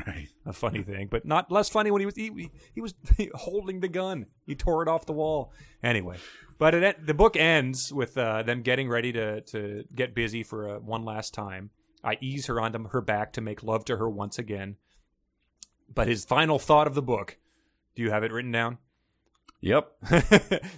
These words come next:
Speaker 2: So he's getting ready to, to, to, to bang, uh, his bruised fiance, but, uh, his final thought?
Speaker 1: "I just have to tell my mother." <laughs>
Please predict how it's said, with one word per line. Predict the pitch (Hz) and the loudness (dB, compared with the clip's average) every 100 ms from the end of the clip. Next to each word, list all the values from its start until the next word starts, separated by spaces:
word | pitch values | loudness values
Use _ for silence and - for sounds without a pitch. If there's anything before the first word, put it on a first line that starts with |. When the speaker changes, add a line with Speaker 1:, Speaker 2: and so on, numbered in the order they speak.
| - - 147 - 160 - - | -14 -4 -4 -2 -8 -10 -2
Speaker 2:
So | 147 | 0
he's | 113 | 4
getting | 160 170 | 2 4
ready | 156 170 | 2 4
to, | 139 113 | 4 2
to, | 104 113 104 | 2 -2 -2
to, | 104 101 98 - - | -4 -8 -8 -14 -18
to | - 98 104 - | -12 -10 -10 -14
bang, | 113 127 135 139 143 - _ _ _ - | 4 4 6 2 -2 -10 _ _ _ -8
uh, | 110 101 | -4 -4
his | 104 | -6
bruised | 92 117 127 135 127 - - | -2 0 2 0 -4 -12 -10
fiance, | - 117 107 92 101 95 104 _ _ _ _ _ - | -6 -4 -4 -4 -8 -8 -12 _ _ _ _ _ -12
but, | 95 95 | -12 -10
uh, | 92 92 92 _ _ _ _ | -12 -14 -16 _ _ _ _
his | 107 95 | -14 -6
final | - 127 127 | 0 0 0
thought? | 131 127 - _ _ _ _ _ _ _ _ _ _ _ _ _ _ _ _ _ _ _ _ _ | 2 0 0 _ _ _ _ _ _ _ _ _ _ _ _ _ _ _ _ _ _ _ _ _
Speaker 1:
"I | 82 80 | -6 -6
just | - 87 - | 0 0 0
have | - 98 - | 2 2 2
to | 87 | -10
tell | - 85 82 92 | -4 2 4 6
my | 92 87 | 4 2
mother." | 92 85 82 85 82 - - 180 - - - 190 - 151 - | 2 2 2 2 -2 -2 0 0 0 -4 0 -2 -2 -8 -6
<laughs> | 160 | -8